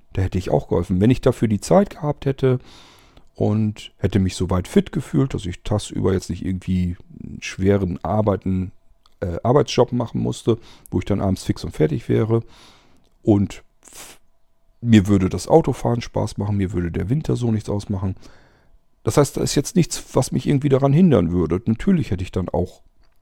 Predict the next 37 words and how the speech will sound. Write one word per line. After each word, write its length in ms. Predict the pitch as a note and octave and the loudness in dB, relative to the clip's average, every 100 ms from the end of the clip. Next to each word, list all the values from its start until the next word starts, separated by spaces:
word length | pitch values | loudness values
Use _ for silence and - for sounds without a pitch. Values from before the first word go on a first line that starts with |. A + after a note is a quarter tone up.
| _ _ _ _ - - | _ _ _ _ -20 -12
äh, 260 | - F#2 E2+ - - - | -6 -4 -4 -10 -20 -16
geholfen 520 | G2 F#2+ F2+ E2 E2 D#2+ | -6 -2 -2 -6 -10 -14
und 160 | E2 - | -12 -12
hätte 180 | F2+ | -10
die 140 | E2 F2 | -10 -6
dann 240 | F#2 E2 - - _ _ _ - | -6 -8 -14 -20 _ _ _ -8
dahin 260 | F#2 F2 | -8 -6
gebracht. 540 | D2+ - - - - - _ _ | -10 -12 -14 -16 -18 -20 _ _
Man 160 | F2+ F2+ | -8 -6
geht 180 | F2+ - | -4 -2
ja 80 | |
auch 80 | D#2+ | -2
davon 260 | G2 - G2 | -2 -4 -4
aus, 200 | E2+ - | -4 -4
dass 160 | F#2 | -2
einem 80 | G2+ | 0
das 140 | G2 - | -2 0
selbst 280 | G2+ - | -2 -2
eben 160 | G2 G2+ | -6 -2
auch 100 | D3 | -2
mal 180 | E3 - | 0 -2
passieren 440 | - - - - | -6 -10 -12 -12
kann. 240 | - - - _ _ _ _ _ _ _ _ _ _ _ - - - - _ - | -16 -20 -20 _ _ _ _ _ _ _ _ _ _ _ -20 -20 -20 -20 _ 2
Also 200 | A2+ A#2+ | 4 4
von 240 | - A2 | 4 4
daher, 640 | G#2 A#2 C#3 C#3+ C#3+ C3+ C#3 - | 6 6 4 2 2 0 -4 -6
ähm, 340 | A2+ A2+ A#2 A2 | -2 0 0 0
habe 140 | B2 | -2
ich 60 | - | 0
das 200 | A#2+ - | -4 -2
zum 200 | A#2 G#2 | 0 2
Glück 280 | A#2 F3+ - | 2 2 -4
für 420 | - - - B2 | -18 -16 -4 0
mich 220 | C3+ - | -2 -2
dann 380 | A#2+ A#2+ A#2+ B2 | 0 2 2 -2
erklären 440 | - - A#2 B2 | -6 0 2 2
können, 320 | A#2 A#2 A2+ | 0 2 2